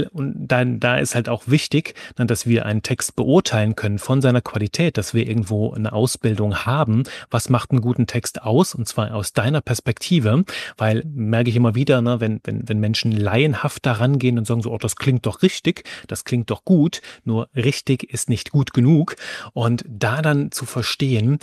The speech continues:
okay, worauf kommt es mir an? Ne, also dass ein, ein Text kann in hundert verschiedene, tausende Richtungen gehen. Es gibt tausend Wege, ein und dasselbe zu sagen, inhaltlich.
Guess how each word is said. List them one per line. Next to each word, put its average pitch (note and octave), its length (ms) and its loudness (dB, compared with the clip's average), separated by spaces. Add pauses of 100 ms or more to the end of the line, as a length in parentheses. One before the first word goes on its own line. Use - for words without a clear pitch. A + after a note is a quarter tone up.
(280)
okay, A2+ 380 0
worauf C3 380 0
kommt A#2+ 220 2
es - 180 -4
mir B2+ 360 4
an? A2+ 340 0 (260)
Ne, E3+ 220 -4
also G#2+ 140 -6
dass G2+ 380 -4
ein, A2 200 -2
ein G#2 180 -6
Text - 460 -4
kann A#2 220 0
in A2 300 -4 (160)
hundert F3 320 6
verschiedene, B2+ 500 -2
tausende D#3+ 500 0
Richtungen A#2 420 0
gehen. - 140 -6
Es - 120 -6
gibt - 200 -4
tausend D#3+ 440 2
Wege, C#3 420 4
ein D#3+ 220 0
und C#3+ 100 -2
dasselbe B2+ 460 2
zu - 180 -2
sagen, A#2+ 460 0
inhaltlich. D3 720 2